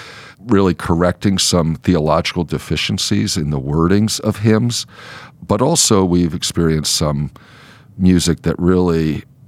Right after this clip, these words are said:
at liturgies that have really been a bit dist-, uh, distasteful, not really beautiful.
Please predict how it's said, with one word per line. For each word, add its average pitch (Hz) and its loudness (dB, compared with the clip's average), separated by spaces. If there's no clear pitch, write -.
at 85 -2
liturgies 85 0
that 76 -4
have 73 -6
really 80 0
been 73 -6
a 69 -6
bit 76 -6
dist-, - -4
uh, 65 -4
distasteful, - -6
not 78 -2
really 71 -4
beautiful. 69 -8